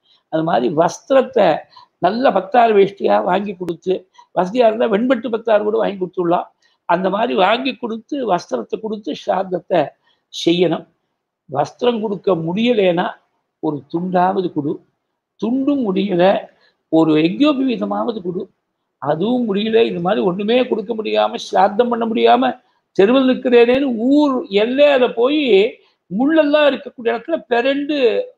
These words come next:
வருத்தப்பட்டு அழுது விட்டார். அந்த மாதிரி அழற போது முள்ளு குத்துறதே ரத்தம் பெருகிறதே நினைச்சு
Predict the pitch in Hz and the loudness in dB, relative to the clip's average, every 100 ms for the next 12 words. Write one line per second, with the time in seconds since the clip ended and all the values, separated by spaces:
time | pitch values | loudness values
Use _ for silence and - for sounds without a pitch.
0 | _ 185 269 254 277 233 196 311 202 214 | _ 0 0 -4 -8 -8 -4 0 0 0
1 | 254 247 185 - - _ _ _ _ _ | -4 -8 -12 -16 -16 _ _ _ _ _
2 | 175 196 220 269 269 180 262 262 254 269 | -6 -2 0 0 0 0 0 -2 -4 -4
3 | 240 254 302 277 277 285 262 285 277 233 | -6 -4 -4 -4 -6 -8 -2 0 0 0
4 | 277 269 262 254 _ _ - 247 269 269 | -4 -6 -6 -12 _ _ 0 2 2 2
5 | 269 269 240 - 262 226 | 0 -2 -6 -6 -4 -2